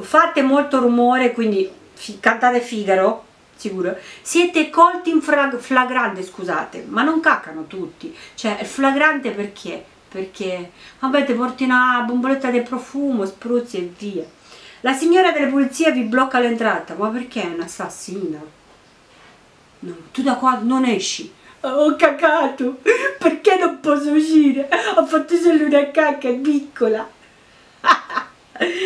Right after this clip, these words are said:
No, che spettacolo, che spettacolo. Corredate da utili illustrazioni. No, vabbè, questo libro è fantastico. C'ha pure le foto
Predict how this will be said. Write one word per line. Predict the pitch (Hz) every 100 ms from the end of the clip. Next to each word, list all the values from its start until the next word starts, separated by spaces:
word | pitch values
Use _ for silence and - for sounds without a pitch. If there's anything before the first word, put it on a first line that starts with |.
| 370 285
No, | 202 208
che | 208 214
spettacolo, | - 214 202 214 202 214 185 185
che | 185 311
spettacolo. | 311 - 247 240 247 240 226 220 202 180 185 - - -
Corredate | 269 269 247 294 339 330 247
da | 247
utili | 311 349 302 277 262
illustrazioni. | 269 269 - 262 247 - - 269 214 185
No, | 185 190 190
vabbè, | 185 190 175 196 202 190 - - - -
questo | 269 269 226
libro | 226 226 226
è | 220
fantastico. | - 208 202 220 208 - 190 185
C'ha | 233
pure | 214 294 277
le | 240
foto | 233 240 240 240 240